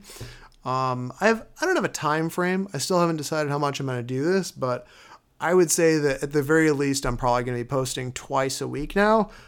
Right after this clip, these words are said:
probably more, just because now stuff is happening. The last month and a half, like, nothing happened other than, like, Shanahan threw a,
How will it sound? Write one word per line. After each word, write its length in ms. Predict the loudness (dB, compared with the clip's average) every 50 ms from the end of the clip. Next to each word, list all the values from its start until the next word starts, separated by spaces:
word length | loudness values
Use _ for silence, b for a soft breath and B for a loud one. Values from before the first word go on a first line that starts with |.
| B B _ _
probably 500 | 2 6 6 6 6 6 4 4 4 4
more, 300 | 4 2 2 2 0 0
just 160 | -4 -2 0
because 260 | 2 2 2 0 0
now 240 | 0 2 2 2 2
stuff 300 | 2 0 0 0 0 -2
is 120 | -4 -4
happening. 480 | -2 2 2 2 2 2 -2 -8 -10 -6
The 60 | -2
last 280 | 0 2 2 2 0 0
month 280 | 2 2 2 2 2
and 120 | 0 0 0
a 60 | 0
half, 320 | 2 2 2 2 0 -2 -6
like, 180 | -8 -8 -6
nothing 380 | -2 -2 -2 0 0 -2 -4 -2
happened 500 | 0 2 2 2 0 -2 -6 -6 -4 -6
other 220 | -4 -4 -4 -4
than, 200 | -4 -4 -6 -4
like, 220 | -4 -4 -4 -4 -4
Shanahan 640 | -4 -2 -2 -2 -2 -2 -2 -2 -4 -4 -4 -4
threw 240 | -4 -2 0 0 0
a, 160 | 0 -2